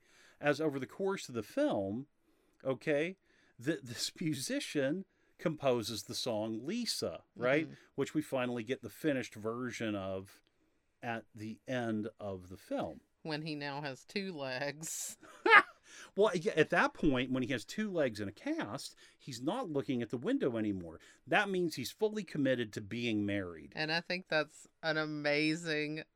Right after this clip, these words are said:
Speaker 2: point. How brilliant is that?
Speaker 1: It's crazy, man. It, it's just, like, there's a lot of weird stuff in this. And
Speaker 2: One
Speaker 1: then
Speaker 2: leg in, one leg out, and then at the end it's two legs.
Speaker 1: That's there.
Speaker 2: In.
Speaker 1: Yeah.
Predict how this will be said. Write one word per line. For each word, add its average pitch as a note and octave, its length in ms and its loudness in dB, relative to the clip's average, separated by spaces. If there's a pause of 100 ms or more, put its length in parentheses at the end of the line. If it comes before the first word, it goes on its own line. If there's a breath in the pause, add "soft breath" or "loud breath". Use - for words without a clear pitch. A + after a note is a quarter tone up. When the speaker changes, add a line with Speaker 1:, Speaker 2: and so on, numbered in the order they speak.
(140)
Speaker 2:
point. F3+ 560 0
How F3+ 180 4
brilliant F3+ 640 0
is D3 140 -4
that? C3+ 540 0
Speaker 1:
It's D#3+ 200 4
crazy, G#3+ 540 2
man. G2+ 400 -4
It, D3 180 6
it's D#3+ 200 4
just, F#3 180 -2
like, F3+ 180 2
there's E3 200 0
a E3 40 4
lot E3 380 2
of E3 220 0
weird F3+ 320 -4
stuff B3 340 -2
in D#3+ 80 2
this. G2 220 -4
And D3+ 100 2
Speaker 2:
One F3 160 6
Speaker 1:
then F3 80 -2
Speaker 2:
leg E3+ 300 0
in, D3+ 260 2
one D3 220 0
leg D3 260 0
out, C#3 380 2
and D3 100 -2
then C#3+ 180 -4
at D3 140 -8
the C#3 180 -8
end C3+ 200 -8
it's C3 180 -18
two D3 260 -6
legs. C3 720 -8
Speaker 1:
That's C#3 260 0
there. C#3+ 280 2
Speaker 2:
In. C#3 560 -4
Speaker 1:
Yeah. C3 200 4